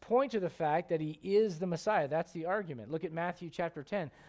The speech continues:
So what does he tell his apostles to do when he sends them out? Uh,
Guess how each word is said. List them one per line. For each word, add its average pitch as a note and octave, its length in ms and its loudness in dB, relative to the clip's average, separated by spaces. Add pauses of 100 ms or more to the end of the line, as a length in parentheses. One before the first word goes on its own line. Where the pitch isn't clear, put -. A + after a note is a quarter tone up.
(120)
So F#3+ 220 0
what E3+ 180 2
does G#3+ 100 2
he A3 120 -4
tell F#3+ 200 2
his F3 220 -4
apostles G#3+ 520 0
to D#3+ 80 -6
do C#3+ 140 -4
when D3 80 -6
he D3+ 80 -4
sends C#3+ 220 -10
them C#3+ 100 -8
out? F3 260 -4 (640)
Uh, D#3+ 340 4